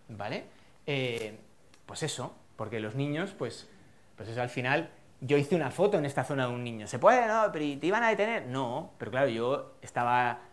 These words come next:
trabajando allí con una gente y a la madre de este niño lo conozco y le hago una foto de espaldas y no pasa nada, ¿vale? O sea, todo al final tiene un poquito de,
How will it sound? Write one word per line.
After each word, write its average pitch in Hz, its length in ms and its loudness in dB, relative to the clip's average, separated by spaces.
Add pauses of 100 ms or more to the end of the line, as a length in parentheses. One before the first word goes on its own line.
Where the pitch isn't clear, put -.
trabajando 135 520 2
allí 180 280 0
con 127 120 -4
una 135 160 -2
gente 180 440 2
y 120 80 -4
a 101 40 -2
la 101 80 -4
madre 117 220 0
de 127 60 0
este 123 180 -4
niño 139 200 -2
lo 104 80 -4
conozco 180 560 0
y 135 60 -2
le 104 100 -2
hago 98 100 -4
una 110 120 -6
foto 113 120 -10
de 113 60 -4
espaldas 123 300 -4
y 120 40 -8
no 90 100 -12
pasa 113 220 -10
nada, 95 260 -12 (560)
¿vale? 135 260 -10 (240)
O - 40 -20
sea, 98 140 -6
todo 110 160 -2
al 117 80 0
final 110 420 -6 (480)
tiene 98 180 -8
un 107 40 -10
poquito 107 300 -6
de, 95 340 -6